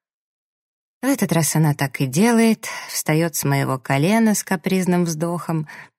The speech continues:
и, громко топоча по ступенькам, идёт наверх, ясно давая понять, что ей не хочется этого делать.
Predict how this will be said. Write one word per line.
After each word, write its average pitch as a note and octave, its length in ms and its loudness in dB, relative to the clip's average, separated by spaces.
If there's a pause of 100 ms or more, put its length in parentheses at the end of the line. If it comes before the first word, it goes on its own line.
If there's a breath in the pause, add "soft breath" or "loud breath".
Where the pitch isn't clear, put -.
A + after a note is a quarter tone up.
(100)
и, A3 160 0
громко F3+ 460 2
топоча D3 400 0
по C#3 100 -4
ступенькам, E3+ 680 0 (260 loud breath)
идёт D3+ 280 2
наверх, D3 580 2 (200 loud breath)
ясно D3+ 360 2
давая C3+ 280 2
понять, C#3 440 -2 (180 loud breath)
что - 200 -2
ей A#3+ 160 4
не G#3+ 140 6
хочется - 680 -2
этого C#3+ 460 0
делать. A#2 540 -8